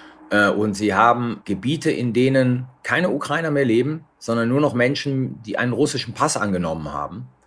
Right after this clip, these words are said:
dann ist es natürlich für die Russische Föderation wesentlich einfacher,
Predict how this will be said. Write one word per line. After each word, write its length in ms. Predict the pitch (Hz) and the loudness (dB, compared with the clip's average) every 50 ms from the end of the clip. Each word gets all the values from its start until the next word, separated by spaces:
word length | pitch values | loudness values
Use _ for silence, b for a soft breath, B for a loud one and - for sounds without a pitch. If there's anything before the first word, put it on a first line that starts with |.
| b b b b b b b b b | b b b b b b b b b
dann 160 | 104 107 104 | -2 -2 0
ist 80 | 131 | -2
es 80 | 139 123 | -2 0
natürlich 260 | 131 123 127 131 120 | -2 -2 -2 -2 -4
für 80 | - 127 | -4 -2
die 80 | 117 | -2
Russische 380 | 127 107 135 139 135 120 120 113 | 0 0 0 0 -2 -4 -8 -4
Föderation 580 | - 117 117 107 107 95 - 131 143 143 131 120 | -2 0 0 0 0 2 2 2 2 4 4 2
wesentlich 400 | 123 117 104 117 113 98 104 95 | 2 2 0 -2 -4 -4 -2 0
einfacher, 640 | 110 123 135 127 - 101 92 - 104 107 110 85 | 0 0 -2 0 0 0 0 2 0 0 0 -2